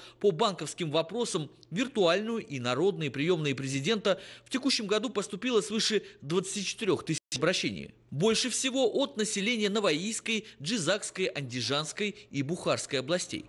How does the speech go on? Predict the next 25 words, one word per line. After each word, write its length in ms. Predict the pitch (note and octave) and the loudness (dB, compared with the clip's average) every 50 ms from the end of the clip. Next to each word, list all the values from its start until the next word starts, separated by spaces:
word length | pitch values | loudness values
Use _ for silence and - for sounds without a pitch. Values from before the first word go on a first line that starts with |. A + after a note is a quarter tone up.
| - - - | -16 -4 -4
Подчеркнул 480 | C#4+ - - A#3+ A3 - A#3+ C4 A3+ | -2 0 0 -2 -2 -2 -2 -2 0
президент 500 | G3 G3 F3+ E3+ F3 D#3+ G3 A#3+ G#3 - | 0 2 2 2 2 2 0 0 0 0
необходимость 540 | F3+ E3+ D#3 E3+ F3 F3+ A#3+ G#3+ G3 F3 - | -4 -4 -2 -2 -2 -2 0 0 0 0 0
сокращения 680 | G3+ F3+ - F#3+ F3+ E3+ - - C4 B3+ G#3 D3 C#3 | -2 -2 0 0 0 0 0 0 0 0 0 0 -2
показателей 600 | B2+ - - - E3 D#3 G3 F#3+ G3 F#3+ F3 E3+ D#3 | -2 -2 -2 -2 0 2 2 0 2 2 2 0 0
проблемных 720 | - - - - F#3 G#3+ G3+ F3+ F3+ E3 C3+ C#3 C#3+ - | 0 -8 -12 -4 0 0 0 2 2 0 0 -2 -6 -6
кредитов. 580 | - G3+ G#3+ F#3+ F#3 D3 - - F2+ - - - _ _ _ - | -6 -6 -6 -2 -4 -4 -2 -4 -8 -8 -10 -20 _ _ _ -4
К 40 | |
примеру, 400 | - - D4 C4 C4+ C#4+ C#4 C4+ | -2 -2 0 2 2 2 2 0
в 60 | A3+ - | -4 -6
целом 380 | - - C4 C#4 B3+ A#3 G#3 | -6 -2 0 2 2 2 2
ряде 320 | G3+ A3+ A3+ G3+ F#3 A3 G3+ | 2 2 2 2 2 0 0
отраслей 580 | - G#3 A3+ - G#3 G3+ G3 - A3 G#3+ G#3 | 2 2 -2 0 0 -4 -4 -2 0 0 0
экономики. 760 | G3+ A#3 A#3+ A#3+ B3 C#4+ C4+ F#3 C#3+ B2+ - - B2 A#2+ A#2 - _ _ - | 0 0 -2 -2 0 -2 -4 -4 -4 -6 -4 -4 -4 -4 -4 -6 _ _ -4
Ведь 160 | G#3+ C#4 C4+ - | -4 -4 -2 -2
в 40 | |
случае 380 | - - C4 C4 B3 - C4 B3 | -4 -2 -2 0 0 0 0 -2
своевременного 720 | - - A3+ G#3 F#3 E3+ G#3 B3+ A3+ F#3 D#3+ D3 C#3 D3+ | 0 0 0 0 2 2 0 -2 -2 -2 -2 0 0 0
их 260 | - - F3 - - | 0 0 -4 -4 -4
удержания 640 | F3 C#3+ F#3 G#3 G#3 B3 B3+ F#3 C3 A2 G2+ - - _ - - - - - | -4 -2 0 0 2 2 0 0 0 -4 -6 -6 -8 _ -20 -20 -20 -10 -4
такие 280 | - E3+ - C4 B3 F3 | -4 -2 0 0 -2 -2
крупные 380 | - D#3+ A3 A3 G#3+ F3+ E3 | 0 -2 -2 -2 0 -2 0
коммерческие 600 | - D#3 D3 E3 G3 F3 E3 D3 - - D#3+ D3 | 2 2 0 0 0 -2 -2 -6 -4 -4 -4 -2
банки, 340 | B2+ F3 G3+ G3 E3+ D#3 C3+ | 2 2 0 0 -2 -6 -6
как 260 | - E3+ D#3 D3 - | -2 -2 -2 -2 -4